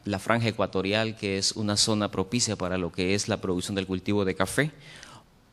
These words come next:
Honduras, quiero ayudarles a encontrar a Honduras. Honduras está en este punto. En mil novecientos setenta y nueve comienza a tener un embate la, esta enfermedad en lo que son los cultivos de café.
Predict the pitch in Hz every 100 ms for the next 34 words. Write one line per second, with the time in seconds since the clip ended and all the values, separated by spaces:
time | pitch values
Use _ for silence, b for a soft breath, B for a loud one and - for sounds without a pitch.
0 | _ - 117 127 135 107 110 - - -
1 | - _ - B B B B - _ -
2 | - - - 123 131 113 127 139 123 117
3 | 110 98 95 110 127 117 101 113 147 139
4 | - 107 117 127 117 - 107 - 127 123
5 | - - 104 110 123 - - 127 135 202
6 | 214 - - _ _ _ _ _ _ -
7 | B B B B B B B B B -
8 | - _ _ - 113 131 170 156 131 156
9 | 151 143 127 120 110 113 123 123 131 -
10 | - - - - - B B - - _
11 | - - - 117 131 139 127 117 113 120
12 | 127 - 120 117 113 117 117 107 95 -
13 | - 110 117 110 104 98 95 107 107 101
14 | 95 110 110 101 90 104 104 92 - -
15 | 71